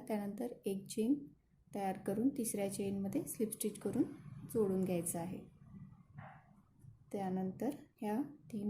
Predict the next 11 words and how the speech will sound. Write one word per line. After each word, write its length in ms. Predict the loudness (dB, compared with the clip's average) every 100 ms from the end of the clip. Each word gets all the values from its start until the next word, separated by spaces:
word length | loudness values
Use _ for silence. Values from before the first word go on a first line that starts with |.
| 0
खांबावर 480 | 0 4 4 4 2 -2 -12 -18 -4
प्रत्येक 420 | 0 0 2 2 4
ठिकाणी 380 | 4 4 4 2 4
एक 160 | 2 4
एक 140 | 4 4
स्लिप 280 | 4 4
स्टिच 260 | 4 0 0
करायचं 440 | 4 4 4 2 0
आहे. 240 | 0 -4 -8 -12 -16 -16 -14 -14 -14 -16 -16 -18 -20 -20 -20 -20 -20 -20 -20 -20 _ -20 -12 -12 -12 -18 -20 -18 -14 -14 -16 -18 -20 _ _ -4
गॅपमध्ये 600 | -2 0 0 2 2 2
सुद्धा 320 | 0 0 -2